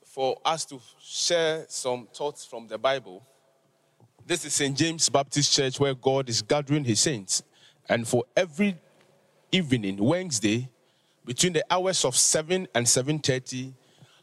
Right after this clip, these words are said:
we come with the word of God for discussions. If we're in normal times, we would have been in the church service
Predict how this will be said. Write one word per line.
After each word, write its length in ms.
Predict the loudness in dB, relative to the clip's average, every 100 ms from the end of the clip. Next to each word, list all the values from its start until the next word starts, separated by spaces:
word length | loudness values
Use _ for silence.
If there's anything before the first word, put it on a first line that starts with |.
| _
we 120 | -8 -8
come 500 | -2 -2 -2 -10 -20 -20 _ _ _
with 100 | -2
the 80 | 0
word 240 | 2 2 0
of 160 | -2
God 340 | -2 -2 -4 -12
for 340 | -10 -10 -10 -16
discussions. 840 | -8 -6 -4 -4 -6 -12 -20 -20 _ _ _ _ _ _ _ _
If 460 | -4 -4 -8 -20 -20 _ _ _ -6
we're 220 | 0 0
in 180 | -2 0
normal 340 | 0 2 -2
times, 640 | 0 -2 -2 -6 -14 -18 -20 _ _ _ _ _ _ -12
we 140 | -2
would 80 | 0
have 180 | 0 -2
been 200 | -4 -2
in 80 | -4
the 100 | -4
church 260 | -2 -2
service 680 | -2 -6 -6 -8 -12 -16